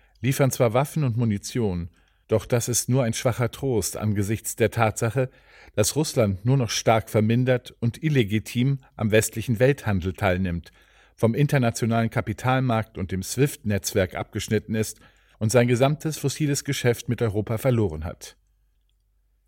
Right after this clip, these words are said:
Je mehr Nordkorea Russland mit Truppen und Munition unterstützt, desto mehr wird Südkorea die Ukraine indirekt mit Artilleriemunition beliefern. Auch Pakistan, einer der größten Artillerieproduzenten Eurasiens,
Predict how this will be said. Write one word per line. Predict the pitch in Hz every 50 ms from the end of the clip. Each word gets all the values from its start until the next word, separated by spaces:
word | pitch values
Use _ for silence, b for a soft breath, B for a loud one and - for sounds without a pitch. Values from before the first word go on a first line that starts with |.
| _ _ _ _ _ _ _
Je | - 107 113 113
mehr | 120 143 170 175
Nordkorea | 160 131 120 117 - - - 117 101 127 147 143 127 101
Russland | 87 113 123 - - 131 120 110
mit | 117 104 85 -
Truppen | - - 151 147 - 139 127
und | 117 98 95
Munition | 107 98 95 92 - - - 123 123 131 117
unterstützt, | 107 - - 110 - - - 127 - - - - b b b b b b b b b b b
desto | - 127 123 - - 131 123
mehr | 123 147 170 170 156 117 95
wird | 95 87
Südkorea | - - 143 160 - - - 127 101 95 98 95 92 87
die | 90 98
Ukraine | 90 98 - - 107 107 113 135 139 110 95 82 - -
indirekt | 127 147 131 127 104 110 104 - - -
mit | 104 98 -
Artilleriemunition | 80 104 101 - 120 104 107 104 127 151 151 135 113 98 98 95 - - - 95 95 85
beliefern. | 80 85 80 71 73 - - - - 71 _ _ _ _ _ _ _ _ _ _ _ _ _ _ _ _ _ _ _
Auch | - 110 - -
Pakistan, | - 151 156 151 - 117 - - - 78 64 73 65 76 - _ _ _ _ -
einer | 110 120 120 113 101
der | 101 92
größten | 85 101 120 135 135 - - - 113
Artillerieproduzenten | 92 110 - - 107 101 95 113 143 - - - 110 107 104 - - 120 113 110 101 123 120
Eurasiens, | 107 110 110 131 139 135 120 104 104 98 98 101 -